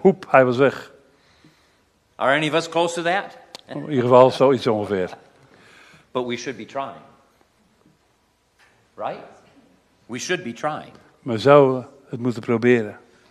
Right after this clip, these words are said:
Speaker 2: And so here's this man that by faith walked with God.
Speaker 1: Hier is die man die door het geloof met de Heere wandelde.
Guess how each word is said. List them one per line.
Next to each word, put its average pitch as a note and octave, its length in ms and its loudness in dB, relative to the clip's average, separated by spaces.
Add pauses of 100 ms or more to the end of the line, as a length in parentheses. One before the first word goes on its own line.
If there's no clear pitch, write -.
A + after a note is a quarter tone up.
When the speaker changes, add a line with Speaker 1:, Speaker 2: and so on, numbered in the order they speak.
(180)
Speaker 2:
And A#2+ 100 -10
so D#3+ 120 -4
here's G3+ 300 -2
this F#3 220 -4
man F3+ 340 0 (340)
that D3+ 300 -4
by D3 180 -4 (200)
faith D#3 340 -8 (440)
walked C3+ 480 -6 (340)
with A#2+ 200 -12 (180)
God. F2+ 260 -6 (640)
Speaker 1:
Hier D3 200 2
is C3 100 0
die C3+ 120 -2
man B2 240 2
die A2+ 180 -2
door A#2 160 0
het A2 120 -4
geloof C#3 440 0
met B2+ 160 -6
de B2 60 -4
Heere A#2+ 280 2
wandelde. F#2+ 440 -4